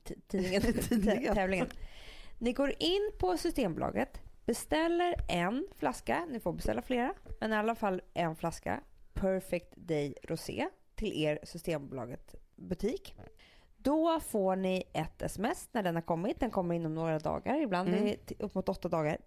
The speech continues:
Speaker 1: Det gör ingenting, för vi kommer inte kolla av den här tävlingen förrän det har gått minst tio dagar.
Speaker 2: Ni kan ju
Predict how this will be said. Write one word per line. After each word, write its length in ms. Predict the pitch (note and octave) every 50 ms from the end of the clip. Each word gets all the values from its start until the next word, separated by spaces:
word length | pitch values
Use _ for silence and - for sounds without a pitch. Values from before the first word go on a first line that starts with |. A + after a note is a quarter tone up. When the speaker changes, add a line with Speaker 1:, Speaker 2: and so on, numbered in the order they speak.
| _ -
Speaker 1:
Det 100 | D4 D#4+
gör 260 | D4 E4 E4+ D4+ A3+
ingenting, 400 | F3 D3+ A2+ - - - - F3
för 120 | - A3+
vi 140 | A3+ B3 C4
kommer 200 | - C#4+ C4 B3+
inte 160 | A#3+ - A3+
kolla 360 | A3 - A#3 A#3 A3 A3 A3+ A#3+
av 120 | A#3+ A3 F#3+
den 100 | F3 E3
här 100 | D#3 D#3
tävlingen 500 | - - E3 D#3 D3+ D#3 D#3+ D#3+ D#3 D3+
förrän 380 | - - D#3 D#3 D#3 D#3 D#3+ - - - - - -
det 80 | - E3
har 80 | D#3+
gått 300 | D#3+ F#3 E3+ E3 - - - - _
minst 760 | - B2 C3 G3 G3+ F#3 D#3+ C3+ C#3 - - - - - - - - _ - -
tio 220 | - G#3 F3+ E3+
dagar. 340 | E3 - D2+ B1+ C2 - - - - - -
Speaker 2:
Ni 140 | - F3+ F3+
kan 340 | - G3+ G3 F#3 F#3 F#3+ F#3
ju 300 | F#3+ G3 F#3+ F#3 -